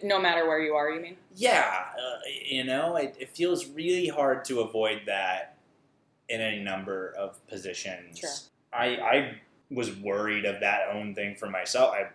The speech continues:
Speaker 2: I am still constantly worried
Speaker 1: Yeah.
Speaker 2: of that own thing for myself. But in the six months that I worked in an office job at a mortgage lending company,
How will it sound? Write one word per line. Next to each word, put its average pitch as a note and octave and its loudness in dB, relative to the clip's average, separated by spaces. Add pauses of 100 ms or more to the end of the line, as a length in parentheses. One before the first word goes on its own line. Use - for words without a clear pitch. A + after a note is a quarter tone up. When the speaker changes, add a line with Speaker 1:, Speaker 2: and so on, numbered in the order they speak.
Speaker 2:
I F#2 -4
am G2 -10
still A2+ 0
constantly F2+ -6
worried B2 0
Speaker 1:
Yeah. F#2+ -2
Speaker 2:
of F#2 -4
that F#2+ 0
own G2+ -6
thing G#2+ -14
for - -20
myself. G#2+ -4 (200)
But C3 0
in A#2+ 0
the G#2+ -2
six - 4
months C3 2
that A2 0
I G#2+ 2
worked G#2+ -4
in A2 -10
an G#2 -4
office G#2 -2
job G#2 2
at A2 -2 (220)
a G#2+ 0
mortgage F#2+ -6
lending G2 -8
company, G#2+ -2